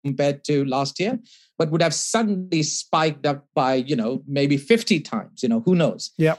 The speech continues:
Speaker 1: And the, the problem is not just the price. It is also ju-, the logistics that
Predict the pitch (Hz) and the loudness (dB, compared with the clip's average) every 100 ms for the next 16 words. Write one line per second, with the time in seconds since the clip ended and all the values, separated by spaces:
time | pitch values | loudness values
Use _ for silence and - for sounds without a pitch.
0 | - 160 156 147 - _ _ 170 185 170 | -2 0 2 0 -4 _ _ -2 -2 -8
1 | - 233 226 220 185 143 165 202 - 170 | 0 2 6 4 4 2 0 0 -2 -4
2 | - 147 - 226 - - - _ _ - | -4 -6 -2 -2 -4 -8 -16 _ _ -2
3 | 175 180 156 226 226 220 156 151 151 143 | 2 2 2 2 2 0 0 -4 -2 2
4 | 143 143 135 170 170 - - - - 151 | 4 4 2 -2 -4 -4 -6 -6 -2 -2
5 | 151 | -2